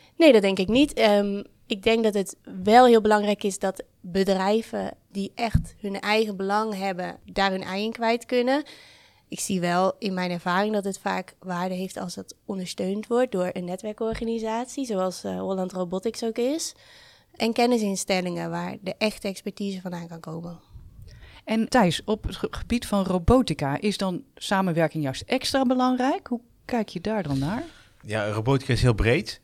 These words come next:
Speaker 3: D-, d-, dus je hebt verschillende vlakken, verschillende kennisgebieden. Eh, eh, eh, gebieden. Eh, je, als je het hebt over vision, sensor, eh, sensoring, gripping, het zijn allemaal andere elementen binnen het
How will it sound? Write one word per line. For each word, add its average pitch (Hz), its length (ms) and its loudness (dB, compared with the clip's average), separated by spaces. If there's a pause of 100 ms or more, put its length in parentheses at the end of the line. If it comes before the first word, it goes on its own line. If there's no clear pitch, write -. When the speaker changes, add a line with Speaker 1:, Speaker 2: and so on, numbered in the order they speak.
(180)
Speaker 3:
D-, - 60 -20
d-, 104 320 -12
dus 107 140 -6
je 113 60 0
hebt 104 120 -2
verschillende 110 400 -2
vlakken, 117 380 0
verschillende 107 460 -4
kennisgebieden. 120 880 -4
Eh, 113 560 -6
eh, 110 380 -8
eh, 107 60 -10
gebieden. 127 500 0
Eh, 98 420 -2
je, 80 300 -8
als 92 100 -8
je - 60 -12
het - 80 -16
hebt 95 160 -4
over 95 280 -4
vision, 98 520 -2
sensor, 98 720 -2
eh, 101 160 -8
sensoring, 104 640 -6
gripping, 101 520 -2
het 101 100 -10
zijn 104 160 -4
allemaal 110 400 0 (320)
andere 123 400 4
elementen 110 640 2
binnen 107 280 2
het - 220 -12